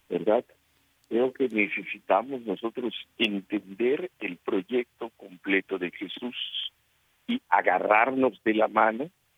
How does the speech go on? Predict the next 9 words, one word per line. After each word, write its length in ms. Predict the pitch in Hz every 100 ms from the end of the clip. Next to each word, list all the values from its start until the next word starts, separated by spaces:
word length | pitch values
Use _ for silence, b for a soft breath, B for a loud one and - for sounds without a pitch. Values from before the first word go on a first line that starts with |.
| _ -
a 100 | 92
ese 340 | 113 120 - -
proyecto 460 | - 87 117 135 - _ _ _ _ _ _ _ -
y 100 | 104
mantenernos 920 | 104 101 95 98 107 123 151 175 185 - - _ _ _ _
de 100 | 104
la 140 | 101 98
mano 440 | 110 113 113 107
agarrada. 640 | 101 101 98 123 147 143